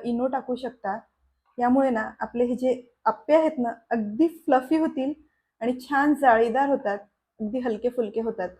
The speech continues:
So तुम्हाला हवं असेल तर तुम्ही इथे थोडासा खायचा सोडा किंवा इनो सुद्धा टाकू शकता. सगळं व्यवस्थित मी इथे मिक्स करून घेतलेलं आहे आणि बॅटरची कन्सिस्टन्सी तुम्ही बघू शकता.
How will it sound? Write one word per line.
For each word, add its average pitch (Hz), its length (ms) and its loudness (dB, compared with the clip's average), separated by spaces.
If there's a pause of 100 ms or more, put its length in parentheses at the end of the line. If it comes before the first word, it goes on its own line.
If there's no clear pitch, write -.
(480)
So 254 160 0
तुम्हाला 247 260 4
हवं 277 280 2
असेल 262 280 0
तर 233 100 -4
तुम्ही 240 260 -4
इथे 254 160 -4
थोडासा 277 540 -2
खायचा 226 400 -6
सोडा 214 260 -2
किंवा 220 280 -2 (360)
इनो 233 200 -2
सुद्धा 220 260 -6
टाकू 262 260 -4
शकता. 190 360 -16 (400)
सगळं 254 400 2
व्यवस्थित 269 540 0
मी 277 140 0
इथे 269 160 -4
मिक्स 247 340 -4
करून 285 320 2
घेतलेलं 269 360 0
आहे 214 280 -4 (140)
आणि 214 160 -8
बॅटरची 208 440 -6
कन्सिस्टन्सी 233 720 -6
तुम्ही 226 220 -6
बघू 214 240 -4
शकता. - 400 -16